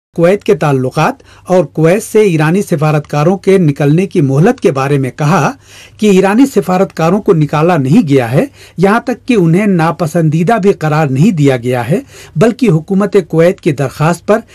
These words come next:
इस मुल्क में ईरान के सिफारतकारों की तादाद कम की जा रही है।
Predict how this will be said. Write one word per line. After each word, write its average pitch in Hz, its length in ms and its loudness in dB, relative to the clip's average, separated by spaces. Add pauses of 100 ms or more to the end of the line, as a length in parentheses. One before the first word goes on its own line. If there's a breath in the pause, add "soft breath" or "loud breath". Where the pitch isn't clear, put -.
(180 loud breath)
इस 202 180 0
मुल्क 190 320 0
में 202 160 0
ईरान 180 360 0
के 202 160 -2
सिफारतकारों 160 760 -2
की 185 160 -2
तादाद 135 520 -4 (360 soft breath)
कम 208 160 0
की 143 200 -6
जा 127 180 -2
रही 123 260 0
है। 120 180 -8